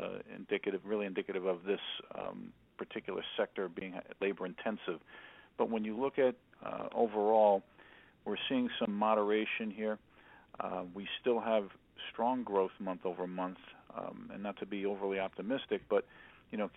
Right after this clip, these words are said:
as the baseline moves on a monthly basis, and we see we've had such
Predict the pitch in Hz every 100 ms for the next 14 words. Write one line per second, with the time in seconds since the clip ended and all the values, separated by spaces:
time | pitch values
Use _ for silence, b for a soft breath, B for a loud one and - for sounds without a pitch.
0 | - 107 95 - 113 113 - 113 104 104
1 | 110 107 98 95 92 101 98 95 85 95
2 | 95 - 92 - 90 92 - - 104 98
3 | 95 92 92 - 95 92 - 98